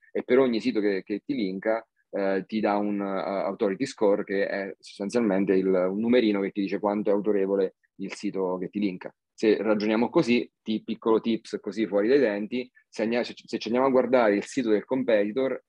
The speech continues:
riusciamo a rubare, <laughs> diciamo così, eh, i link esterni che riceve,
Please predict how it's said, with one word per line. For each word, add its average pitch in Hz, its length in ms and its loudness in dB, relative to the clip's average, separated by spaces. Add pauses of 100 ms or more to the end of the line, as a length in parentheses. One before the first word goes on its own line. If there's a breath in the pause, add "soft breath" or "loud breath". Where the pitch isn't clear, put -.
riusciamo 113 520 -2
a 107 40 2
rubare, 107 640 -2
<laughs> - 20 -16
diciamo 104 400 -4
così, 117 380 0 (360 loud breath)
eh, 98 480 4
i 113 120 -4
link 139 260 4
esterni 107 580 2
che 104 100 -10
riceve, 98 720 0